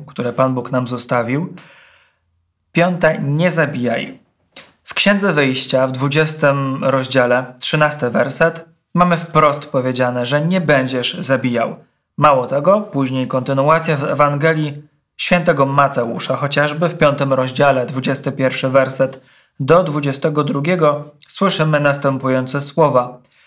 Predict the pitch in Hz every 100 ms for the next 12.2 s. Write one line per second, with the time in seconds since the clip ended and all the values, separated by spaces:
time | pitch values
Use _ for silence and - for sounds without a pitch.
0 | _ _ - - 165 214 240 226 202 170
1 | 170 165 151 156 175 165 160 - 156 156
2 | 160 156 156 151 147 143 139 131 127 117
3 | 120 - _ _ _ - 143 - 160 151
4 | - 143 143 143 175 175 165 143 143 135
5 | 156 170 170 156 151 135 135 131 131 131
6 | 135 131 127 120 120 - _ _ 131 131
7 | 160 208 180 139 123 - 120 123 123 123
8 | 120 - - _ _ - 147 135 143 147
9 | 143 - 143 135 151 180 151 127 120 -
10 | 123 123 - 135 135 143 143 160 160 156
11 | 143 170 143 123 127 - 131 135 131 120
12 | -